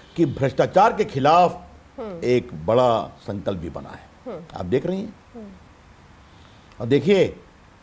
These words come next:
Speaker 1: ये देश ने एक बहुत बड़ा संदेश दे दिया है, अगर बहुत भ्रष्टाचार करोगे तो भैया लंबे नहीं चलोगे। हाँ?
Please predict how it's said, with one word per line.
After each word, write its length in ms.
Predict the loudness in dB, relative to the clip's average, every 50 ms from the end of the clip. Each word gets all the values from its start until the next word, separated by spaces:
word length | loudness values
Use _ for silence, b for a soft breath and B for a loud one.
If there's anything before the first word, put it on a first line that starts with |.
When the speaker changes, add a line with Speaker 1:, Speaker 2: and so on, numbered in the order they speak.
| _ _ _ -4
Speaker 1:
ये 120 | 0 0 0
देश 560 | 0 2 4 4 6 6 6 4 2 -2 -4 -4
ने 200 | -2 0 0 0
एक 180 | 0 -2 -2
बहुत 200 | 0 0 0 2
बड़ा 180 | 2 2 2 2
संदेश 460 | 0 -2 -6 -4 -2 -2 -2 -2 -4
दे 140 | -6 -10 -10
दिया 200 | -10 -10 -12 -12
है, 120 | -14 -18 -20 -20 -20 -20 -20 -20 -20 -20 -20 -20 -20 -20 -20 -20 -20 -20 -20 -20 -20 -20 -20 -20 -20 -20 -20 _ -20 -20 -20 -20 -20 -20 -20 -10 -6 -2
अगर 180 | 4 4 4
बहुत 320 | 4 4 2 4 4 2 2
भ्रष्टाचार 760 | 2 -2 -4 -2 0 2 2 2 2 4 4 4 4 2
करोगे 440 | 2 0 2 4 4 4 4 2 0
तो 120 | 0 0 -2
भैया 240 | 0 2 4 2
लंबे 340 | 4 2 0 0 2 2 2
नहीं 220 | 2 2 0 0 0
चलोगे। 420 | -2 -2 -2 -4 -8 -10 -16 -20 -20 -20 -20 -20 -20 -20 -20 -20 -20 _ -20 -20 -20 -20 -20 -20 -20 -10 -2 0
हाँ? 380 | 2 4 4 2 0 -4 -10